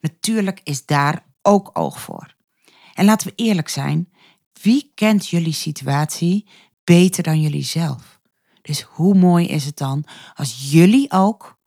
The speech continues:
besluiten wat er gaat gebeuren? En wees niet bang dat je er samen niet uitkomt.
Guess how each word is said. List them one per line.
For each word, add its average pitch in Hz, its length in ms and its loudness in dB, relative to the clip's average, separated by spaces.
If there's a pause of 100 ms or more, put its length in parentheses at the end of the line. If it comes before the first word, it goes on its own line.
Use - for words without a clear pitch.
(420)
besluiten 165 760 -2 (280)
wat 156 240 -2
er 156 60 -6
gaat 143 280 -6
gebeuren? 143 460 -8 (240)
En 185 120 0
wees 233 220 2
niet 202 300 2
bang 147 360 2 (400)
dat 185 180 -2
je 214 80 -2
er 180 100 0
samen 170 420 2
niet 156 240 0
uitkomt. - 680 -8